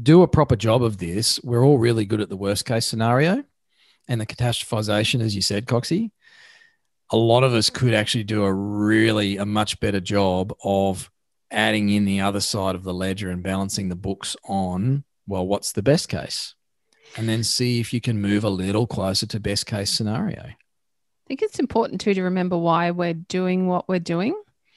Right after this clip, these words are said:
Speaker 1: Mm.
Speaker 2: I see with trade business owners frequently the disconnection between family and business,
Speaker 1: Mm-hmm.
Speaker 2: and understanding that we've gone into business either to provide a better life for our family, to provide some flexibility for our family, to have a higher income for our family.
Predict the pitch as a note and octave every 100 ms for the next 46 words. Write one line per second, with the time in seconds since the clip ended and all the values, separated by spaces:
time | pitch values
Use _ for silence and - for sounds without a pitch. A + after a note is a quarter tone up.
0 | _ - F2 F#2+ F#2 F2 E2+ - C4 C#4
1 | - A#3+ A3 G#3 - F#3+ F#3+ F#3 F#3 G3
2 | D#3 - - - F#3+ - G3+ - F3 E3+
3 | F3+ F3+ F#3+ - F#3 F#3 - F#3 E3+ E3
4 | F3 E3+ - F3+ F3 F#3 F3 E3 E3 G3
5 | - G4+ - - - _ - - F2+ F#2+
6 | G2+ E3+ G#3 G3+ - G3 G3 F#3+ G3 -
7 | F3+ G3 A3+ G#3 - A3 C4+ A3+ F#3 -
8 | - F3 - F#3 E3 - - - F#3 F3+
9 | F3+ E3+ E3+ F#3 F3+ E3+ E3+ E3 E3 D#3+
10 | D3 - - - - G#3+ A3 G#3+ G#3+ G#3+
11 | - F3+ F#3 D3+ - - F3 - - G3+
12 | A3 A3 G#3+ - G#3 G3+ - G#3+ G#3+ G#3+
13 | G#3+ - - - - _ F#3 F#3 F3 E3+
14 | D#3+ D3 F#3 A3+ A#3 A3+ A3 G#3+ A3 A#3
15 | A3 A3 A3 A3